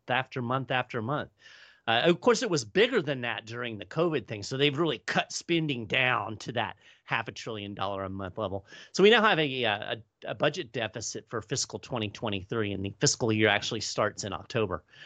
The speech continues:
Uh, it's over a trillion dollars already. That means they've spent a trillion dollars more than they've taken in. And, uh,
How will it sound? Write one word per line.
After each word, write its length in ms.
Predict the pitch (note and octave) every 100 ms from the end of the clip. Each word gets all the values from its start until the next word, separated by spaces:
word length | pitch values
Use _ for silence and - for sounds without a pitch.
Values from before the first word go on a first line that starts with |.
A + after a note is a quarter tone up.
| - - -
Uh, 260 | A2 G#2 G#2
it's 140 | A2+
over 220 | E3 D#3+ D#3+
a 60 |
trillion 380 | - F3 D3 A#2+
dollars 380 | A#2 A#2 A2 G2+
already. 320 | G2+ F#2+ G2+
That 100 | A#2
means 240 | C#3 B2
they've 160 | A2+ G#2+
spent 420 | - - D#3+ B2+ - _ -
a 40 |
trillion 320 | - D#3+ C3
dollars 380 | A2 A#2 A#2 -
more 260 | A2+ G#2+ G#2
than 180 | G2+ G#2
they've 160 | F#2+
taken 360 | G2 G#2+ - G2+
in. 240 | A2+ G2+ G#2 - - - _ _
And, 460 | - G#2 G2 G2 G2
uh, 360 | G2 F#2+ G2